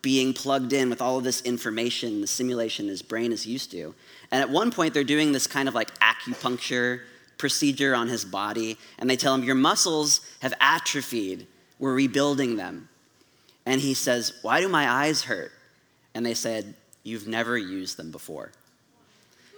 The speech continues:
Seeking after God requires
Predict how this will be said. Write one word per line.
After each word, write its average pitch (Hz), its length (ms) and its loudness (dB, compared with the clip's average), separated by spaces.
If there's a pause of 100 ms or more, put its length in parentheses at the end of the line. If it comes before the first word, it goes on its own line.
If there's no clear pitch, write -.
(420)
Seeking 214 440 0
after 165 380 2
God 131 680 2 (300)
requires 147 1120 2